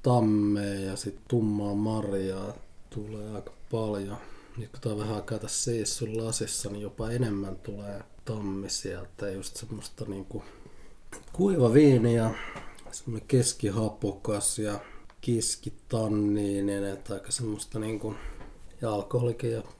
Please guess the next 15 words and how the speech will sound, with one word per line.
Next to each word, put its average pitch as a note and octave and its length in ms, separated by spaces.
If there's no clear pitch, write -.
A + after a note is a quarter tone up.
täytteläisyys, A2+ 720
kaikkea - 320
sitä A2+ 260
keskitasoa. - 880
Hirveästi C3 640
mitään A#2 600
niinku G#2 480
erotu, G2+ 800
että - 320
hyvin A2 380
tämmönen G2+ 420
tasapainoinen G#2+ 1400
ja G#2+ 180
ehkä - 340
niinku A2+ 200